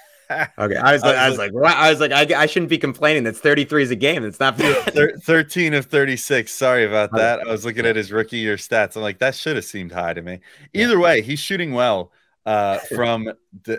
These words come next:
Speaker 1: Yeah.
Speaker 2: from three this year, thirty-six percent. Like, you'll take that all day. Um, maybe that's a signifier that we should, we should wrap this episode up because I'm, I'm getting to the silly point here of looking at the wrong clean the glass stats, but also shame on them for arranging them so that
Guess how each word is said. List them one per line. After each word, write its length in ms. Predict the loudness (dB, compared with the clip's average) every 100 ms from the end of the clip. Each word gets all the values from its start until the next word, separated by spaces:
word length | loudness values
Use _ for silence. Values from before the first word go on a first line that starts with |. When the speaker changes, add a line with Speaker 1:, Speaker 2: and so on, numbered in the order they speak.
| -6
Speaker 1:
Yeah. 100 | -4
Speaker 2:
from 200 | -4 -4
three 300 | -6 -4 -4
this 200 | -4 -8
year, 140 | -8
thirty-six 480 | -4 -4 -4 -6 -8
percent. 400 | -10 -6 -4 -4
Like, 160 | -6 -6
you'll 80 | -6
take 240 | -6 -2
that 160 | 0 2
all 220 | 2 0
day. 320 | 0 -2 -4 _ _ _ _ -6
Um, 480 | -4 -4 -6 -10 -8
maybe 220 | -2 0
that's 200 | 2 -2
a 40 | -6
signifier 680 | -6 -6 -6 0 0 0
that 100 | -2
we 140 | -8 -10
should, 360 | -8 -8 -10 -12
we 160 | -12 -12
should 200 | -8 -2
wrap 280 | -2 -2
this 160 | -8 -8
episode 460 | -8 -8 -6 -6 -4
up 160 | -8 -12
because 240 | -14 -10
I'm, 200 | -10 -10 -10
I'm 160 | -10
getting 220 | -8 -8 -8
to 80 |
the 100 | -10
silly 320 | -6 -4 -4 -4
point 260 | -10 -10
here 280 | -6 -8 -8 -18 -20 -14 -4
of 160 | 0
looking 240 | 0 0 0
at 120 | -2
the 80 | 0
wrong 260 | 0 0
clean 240 | -4 -6 -6
the 80 | -6
glass 340 | -2 -2 -4
stats, 300 | -10 -10 -8
but 120 | -2
also 180 | 0 -2
shame 300 | -6 -4 0
on 120 | 0
them 200 | 0 -2
for 160 | -4 -4
arranging 380 | -2 -2 -4 -4
them 140 | -6
so 200 | -6 -6
that 180 | -6